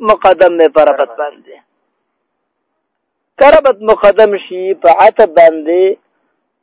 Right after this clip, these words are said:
عطف د خاص راځي په عام باندې. او که عطف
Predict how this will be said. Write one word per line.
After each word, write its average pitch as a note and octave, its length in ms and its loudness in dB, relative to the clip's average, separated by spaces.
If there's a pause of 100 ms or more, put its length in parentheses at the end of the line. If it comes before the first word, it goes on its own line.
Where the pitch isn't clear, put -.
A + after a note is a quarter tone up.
(640)
عطف A3 380 0 (100)
د G3 60 4
خاص A3 340 2
راځي F3 380 0
په D3+ 60 -2
عام C3 360 0
باندې. D3+ 380 -8 (1700)
او C#3+ 220 4
که D3 140 -4
عطف A#3 420 2